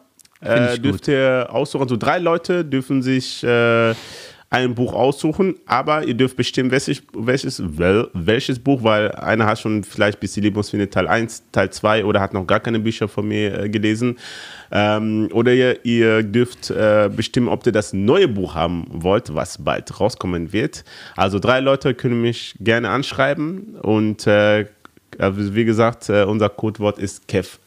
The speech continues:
Speaker 2: Touch für die Leute, die das,
Speaker 1: Sehr cool.
Speaker 2: äh, nicht, äh, äh, wissen. Ja, äh, Sertac, es hat mich auf jeden Fall, äh, sehr, sehr, sehr gefreut, dass
Speaker 1: Mich
Speaker 2: du
Speaker 1: auch, Kev. War,
Speaker 2: hier
Speaker 1: war eine
Speaker 2: warst.
Speaker 1: wundervolle Unterhaltung.
Speaker 2: Ja.
Speaker 1: Es hat, es ging runter wie Öl, Mann.
Speaker 2: Hammer, ne?
Speaker 1: Ähm,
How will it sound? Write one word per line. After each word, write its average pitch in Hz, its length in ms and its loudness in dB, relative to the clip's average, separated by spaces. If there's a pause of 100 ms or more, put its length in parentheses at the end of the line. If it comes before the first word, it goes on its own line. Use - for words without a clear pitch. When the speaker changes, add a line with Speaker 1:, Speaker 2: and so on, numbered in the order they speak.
Speaker 2:
Touch - 540 -4
für - 180 -8
die 85 100 -2
Leute, 85 360 2
die 80 140 0
das, - 180 -2
Speaker 1:
Sehr 87 220 2
cool. 80 280 2
Speaker 2:
äh, - 560 -12
nicht, - 320 -2
äh, 85 420 2
äh, 82 40 -4 (220)
wissen. 82 600 -4 (400)
Ja, 143 420 2 (260)
äh, 107 200 4
Sertac, 101 400 0 (180)
es - 180 -4
hat 135 140 0
mich 131 180 0
auf 117 160 -2
jeden 120 140 2
Fall, 117 260 -2
äh, 107 140 -4
sehr, 107 220 -2
sehr, 107 160 -4
sehr 101 180 -6
gefreut, 113 460 -4
dass 104 80 0
Speaker 1:
Mich 127 180 2
Speaker 2:
du 127 100 0
Speaker 1:
auch, 131 140 0
Kev. 104 320 -2
War, 107 100 2
Speaker 2:
hier 120 160 2
Speaker 1:
war 120 120 2
eine 127 100 2
Speaker 2:
warst. 113 100 0
Speaker 1:
wundervolle 127 480 2
Unterhaltung. 110 380 2
Speaker 2:
Ja. 110 160 4
Speaker 1:
Es 113 100 0
hat, 113 320 -2
es 101 220 -4
ging 123 140 2
runter 135 320 2
wie 110 80 -2
Öl, 113 200 0
Mann. 90 160 0
Speaker 2:
Hammer, 92 260 2
ne? 120 200 0 (380)
Speaker 1:
Ähm, 107 640 2